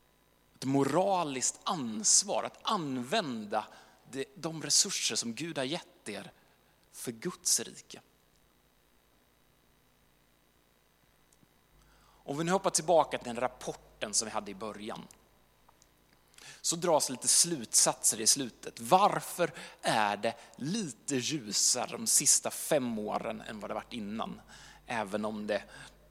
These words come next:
inte är superljust. Men vad är det som ändå gör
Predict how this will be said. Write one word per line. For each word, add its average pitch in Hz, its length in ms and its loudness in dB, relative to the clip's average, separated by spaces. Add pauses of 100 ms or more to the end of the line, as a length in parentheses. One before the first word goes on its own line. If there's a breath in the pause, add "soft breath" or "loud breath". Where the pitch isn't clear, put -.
(300)
inte - 260 -6
är 123 40 -4
superljust. - 880 0 (300 soft breath)
Men 139 140 -4
vad 180 260 2
är 127 100 2
det 120 80 -2
som 147 120 -2
ändå 113 220 -4
gör 101 380 -4